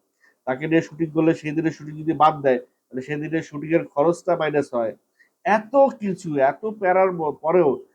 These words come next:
আবার আরো একটা প্যারা থাকে যে এই শিল্পীটাকে বাদ দিয়ে ওই জায়গায় আরেকটা শিল্পী যে আনবো, সেটার জন্য সময় তো লাগবে, সে সময়টা পাবে কই? এত কিছু করে যদি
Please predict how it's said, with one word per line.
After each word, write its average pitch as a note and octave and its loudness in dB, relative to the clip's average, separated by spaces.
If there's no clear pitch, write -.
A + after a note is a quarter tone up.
আবার C#3+ -2
আরো D3 4
একটা G#3 0
প্যারা D3+ 0
থাকে A2+ -8
যে B2+ 0
এই D#3 -6
শিল্পীটাকে D#3+ 0
বাদ D#3+ 2
দিয়ে F3 4
ওই D#3+ 2
জায়গায় D#3 0
আরেকটা D#3 -4
শিল্পী D3 -10
যে E3 0
আনবো, F3 0
সেটার D3 -14
জন্য E3 -4
সময় G#3 2
তো E3 -2
লাগবে, A2 -2
সে C#3+ -12
সময়টা G3 4
পাবে C3+ 2
কই? - -16
এত D3 -6
কিছু G#3 -2
করে F#3+ 4
যদি D#3+ 0